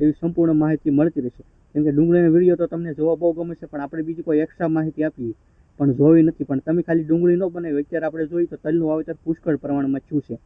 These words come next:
તો તમને તલની પણ આતુરતા હોય, તલમાં કેવું રહેશે, શું રહેશે, એ પણ આપણે આગળ વીડિયોમાં વાત કરીશું. પણ વીડિયો છેલ્લે અંત સુધી જોવાનું ભૂલતા નહીં,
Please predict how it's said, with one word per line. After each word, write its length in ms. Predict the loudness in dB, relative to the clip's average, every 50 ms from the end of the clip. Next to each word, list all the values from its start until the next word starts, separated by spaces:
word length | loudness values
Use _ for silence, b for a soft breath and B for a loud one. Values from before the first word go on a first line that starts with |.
| _ _ _ _ _ _ _ _ _ _ _ _ _ _ _ _ _ 2
તો 120 | 4 4 4
તમને 220 | 6 4 4 4
તલની 340 | 2 4 4 6 6 6 4
પણ 160 | 2 0 0
આતુરતા 380 | 0 0 0 0 -2 0 0 0
હોય, 140 | 0 0 0 2
તલમાં 280 | 4 4 4 4 2 2
કેવું 320 | 2 4 4 4 4 4
રહેશે, 240 | 2 2 0 -2 -6
શું 240 | -2 0 0 2 2
રહેશે, 240 | 2 0 0 -4 -6
એ 80 | -6
પણ 160 | -6 -4 -4
આપણે 220 | -6 -4 -4 -4 -4
આગળ 180 | 0 0 0
વીડિયોમાં 440 | 0 0 0 0 0 -2 -4 -6 -10 _ _ _ _ _ _ -4
વાત 160 | 0 0 0 0
કરીશું. 380 | _ -6 -6 -6 -6 -10 -16 _ _ _ _ -8
પણ 120 | -6 0
વીડિયો 280 | 0 2 4 4 2 2
છેલ્લે 220 | 4 2 4 4
અંત 120 | 2 0
સુધી 320 | -2 _ -12 -6 -2 -2 -2
જોવાનું 500 | 0 0 0 0 2 0 0 -2 -2 -6 _ _ _ _ _ _ _ _ 2
ભૂલતા 320 | 2 2 2 2 0 0
નહીં, 220 | 0 0 -2 -6